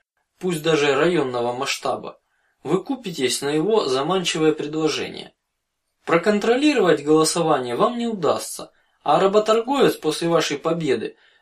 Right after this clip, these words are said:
всё поставит себе в заслугу. Если же вы проиграете, не беда.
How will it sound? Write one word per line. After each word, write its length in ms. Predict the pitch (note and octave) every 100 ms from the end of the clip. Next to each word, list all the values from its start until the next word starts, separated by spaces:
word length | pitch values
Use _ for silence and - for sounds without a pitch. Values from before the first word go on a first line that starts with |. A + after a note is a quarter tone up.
| _
всё 300 | - - B3
поставит 540 | B3 A3+ - G#3 F3+
себе 380 | - D3+ E3+ G#3
в 100 | -
заслугу. 760 | - F3 - C#3 A#2+ - - - _ _ _ -
Если 320 | G#3 G#3+ G3+
же 160 | F#3
вы 180 | G#3 G3+
проиграете, 760 | F#3 F3 F#3+ A3 C4+ A#3+ D3+ B2
не 140 | D#3
беда. 500 | G3+ F3+ C3+ A#2+ A#2